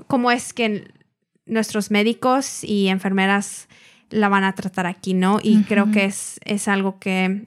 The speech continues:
Speaker 1: también yo estaba acostumbrada a ir a clínicas generales, ¿no? Y la primer consulta que tuve aquí,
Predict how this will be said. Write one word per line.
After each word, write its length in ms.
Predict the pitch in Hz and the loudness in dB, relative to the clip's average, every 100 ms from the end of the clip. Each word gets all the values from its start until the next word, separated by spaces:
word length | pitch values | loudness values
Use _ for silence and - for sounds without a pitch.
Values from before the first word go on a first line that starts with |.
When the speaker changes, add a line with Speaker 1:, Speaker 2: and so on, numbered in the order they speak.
| - | -4
Speaker 1:
también 380 | 226 220 214 208 | 0 2 4 4
yo 320 | 208 202 202 - | 4 4 2 0
estaba 280 | 214 214 196 | -4 -2 -2
acostumbrada 600 | 196 - 208 202 196 196 | -2 -2 2 2 2 2
a 80 | 196 | 2
ir 240 | 196 190 | 0 0
a 380 | 175 175 98 - _ _ _ _ - _ _ | 2 0 -2 -10 _ _ _ _ -16 _ _
clínicas 480 | 226 233 233 226 220 | 0 2 2 0 -2
generales, 600 | 240 208 196 196 202 214 | -2 -2 0 0 -2 0
¿no? 180 | 226 240 | 2 2
Y 120 | 240 | 2
la 220 | 196 190 | 0 0
primer 280 | 202 196 185 | 0 0 0
consulta 400 | 202 190 196 190 | -2 -2 0 -2
que 140 | 190 | -2
tuve 220 | 185 185 180 | -2 0 -2
aquí, 420 | - 277 294 | 0 0 0